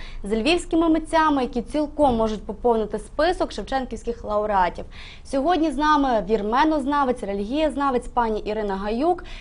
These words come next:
Саме її ілюстрована енциклопедія вірменської культури в Україні може зробити її шевченківською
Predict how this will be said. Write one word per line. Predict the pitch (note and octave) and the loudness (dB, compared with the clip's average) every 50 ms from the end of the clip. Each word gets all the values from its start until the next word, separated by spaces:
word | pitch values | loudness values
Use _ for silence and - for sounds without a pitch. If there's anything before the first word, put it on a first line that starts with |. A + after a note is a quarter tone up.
| - - | -14 -8
Саме | - - C4 C4+ C4+ | 0 0 2 2 2
її | C4+ B3+ C#4+ C#4 C#4 D4 C4+ - - | 0 0 0 0 2 0 0 -2 -2
ілюстрована | B3 A#3+ C4 B3 - - - D4+ D#4 D#4+ C#4+ C4+ B3+ B3+ B3 A#3 A3+ G#3 - - | -2 -2 -2 -4 -4 -2 0 2 2 4 2 2 0 2 2 0 0 -2 -6 -6
енциклопедія | - A#3 A#3 - B3+ - C4 B3+ - C4+ C#4 C4+ A#3 A3 A3+ | -6 -6 -2 -2 0 0 0 0 4 4 6 6 6 4 2
вірменської | G#3+ A3+ A#3 B3+ B3+ B3 - - A3+ | 0 0 -2 0 -2 -2 -2 -2 -4
культури | A3 - G#3+ - B3 B3 A3+ | -4 -4 -8 -2 0 2 2
в | G3+ G3 - | 2 0 -4
Україні | G#3+ - A3+ A#3+ C4 D#4+ E4+ E4 D4+ | -4 -2 -2 0 0 2 2 4 2
може | B3 A3+ A#3 C4+ C#4 B3 A#3 | 2 2 0 0 0 0 -2
зробити | G#3 G#3+ G#3 G#3 C4 C4+ - B3+ | -4 -4 -2 -2 -2 -2 -2 -2
її | A#3 A3+ | -4 -4
шевченківською | A3 - G#3 - - C4 C4+ C4 C4 B3 A#3 - - - A#3+ A3+ A#3 A#3 | -4 -6 -8 -4 -2 -2 -2 -2 -2 -4 -6 -6 -4 -2 0 4 4 2